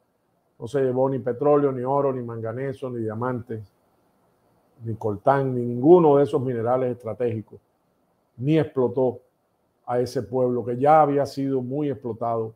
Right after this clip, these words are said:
precisamente por el colonialismo. Una epopeya que hay que recordar, que merece la pena que el pueblo cubano y el mundo no olvide, porque en ello se jugó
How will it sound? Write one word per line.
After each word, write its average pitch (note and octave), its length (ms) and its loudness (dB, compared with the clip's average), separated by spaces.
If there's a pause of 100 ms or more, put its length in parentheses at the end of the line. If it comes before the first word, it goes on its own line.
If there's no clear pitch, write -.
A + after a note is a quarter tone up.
(120)
precisamente A#2+ 600 -12
por A2 160 -10
el G#2 80 -10
colonialismo. F#2+ 540 -14 (720)
Una C#3 640 2 (320)
epopeya F#3 800 2 (340)
que A#2 80 -4
hay B2 160 -2
que C3+ 180 -4
recordar, C3 800 0 (640)
que A#2+ 100 -8
merece C#3+ 440 0
la A#2+ 160 -2
pena C#3 260 -4
que A#2+ 80 -6
el A2+ 140 -6
pueblo C3+ 500 0
cubano C3+ 480 -2
y B2 120 -4
el A#2 100 -4
mundo C3+ 480 0
no B2 180 -4
olvide, D3+ 640 -2 (580)
porque A#2+ 300 -8
en B2+ 100 -6
ello D3 300 -2
se C#3+ 120 -6
jugó C3+ 540 0